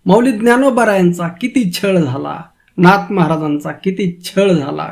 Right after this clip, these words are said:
सत्य ॲक्सेप्ट केलं नाही, होणार नाही. सत्याचा विजय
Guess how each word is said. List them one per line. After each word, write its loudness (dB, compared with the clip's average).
सत्य 2
ॲक्सेप्ट -4
केलं 4
नाही, -6
होणार 4
नाही. -4
सत्याचा 2
विजय 4